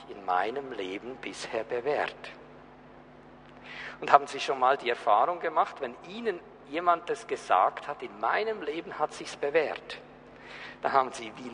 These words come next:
Lust gekriegt, „Ja, wenn der das kann, dann kann ich das auch.“ Zum Beispiel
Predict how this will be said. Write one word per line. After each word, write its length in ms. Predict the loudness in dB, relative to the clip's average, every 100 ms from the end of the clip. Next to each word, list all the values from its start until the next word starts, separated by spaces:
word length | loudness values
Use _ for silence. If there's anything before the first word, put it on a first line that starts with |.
| 0
Lust 400 | 0 0 -8 -6
gekriegt, 760 | -6 -4 -2 -2 -4 -8 -12 -12 -16 -18 -18 -18 -18 -2
„Ja, 140 | 0 0 -2 -16 -8
wenn 140 | -6 4
der 160 | 4
das 240 | 6 0 -6
kann, 260 | -4 -4 -4 -14 -20 -20 -16 -2
dann 180 | 0 0
kann 220 | -2 -4
ich 120 | -6
das 240 | -10 0
auch.“ 220 | 2 2 0 -14 -18 -20 -20 -20 -20 -18 -16 -16 -2
Zum 160 | 0 6
Beispiel 560 | 6 6 0 -4 -4